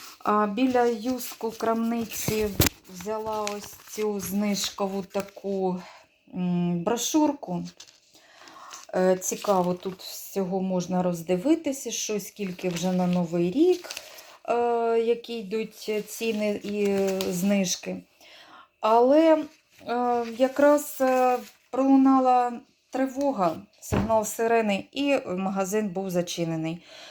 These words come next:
Живчик я купила у своєму магазинчику, що тут біля мене знаходиться недалеко. М, чомусь показалася ціна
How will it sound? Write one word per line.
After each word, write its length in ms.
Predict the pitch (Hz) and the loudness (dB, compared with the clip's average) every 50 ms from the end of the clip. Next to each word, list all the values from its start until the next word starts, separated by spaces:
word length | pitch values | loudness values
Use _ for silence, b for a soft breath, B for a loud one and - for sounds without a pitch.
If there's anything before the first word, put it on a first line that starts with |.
| B B B B - | B B B B -4
Живчик 680 | 196 240 247 320 330 320 285 - - - 359 339 349 - | -2 4 6 6 6 6 4 2 -4 -4 -6 -6 -6 -2
я 120 | 302 339 | -2 -2
купила 500 | 349 349 311 285 - - 302 302 285 269 | 0 0 -4 -4 0 0 2 4 6 4
у 40 | 269 | 4
своєму 600 | 262 - - 247 262 262 240 262 269 269 254 247 240 | 2 0 -4 -2 -2 -2 0 2 2 2 2 0 -4
магазинчику, 840 | 233 233 220 226 226 220 208 220 233 226 214 208 - 214 - 214 208 | -2 -4 -2 -2 -4 -4 -2 -2 -2 -2 -2 -6 -8 -8 -6 -6 -6
що 180 | - - 233 | -4 -4 -6
тут 260 | 226 - 233 214 185 185 | -4 -6 -8 -8 -4 -2
біля 280 | 208 208 202 202 190 | 0 2 2 2 2
мене 460 | 185 185 180 175 175 175 180 196 220 | 2 2 0 2 2 0 0 0 -2
знаходиться 840 | 226 226 254 285 294 294 - - 320 320 311 330 320 320 - 339 320 | -2 2 4 4 4 4 2 -2 -2 0 2 2 0 0 0 0 2
недалеко. 800 | 320 320 320 294 277 320 311 302 311 320 311 311 311 302 302 294 B B B B B B B B B B B B B B B _ - | 4 4 2 4 4 4 4 6 6 6 4 4 2 -2 -4 -4 B B B B B B B B B B B B B B B _ -12
М, 400 | 233 233 240 240 233 233 233 220 - | -10 -8 -8 -6 -6 -6 -8 -8 -8
чомусь 440 | - - - 262 254 254 285 302 294 | -8 -6 -4 -2 4 4 4 4 4
показалася 760 | - - 285 - 285 269 269 285 294 285 285 269 277 277 269 | 0 -2 0 2 2 4 6 6 6 6 4 2 2 -4 -6
ціна 680 | 269 - - - 269 262 262 269 285 302 311 311 311 | -6 -6 -4 -2 0 2 4 4 4 4 4 2 0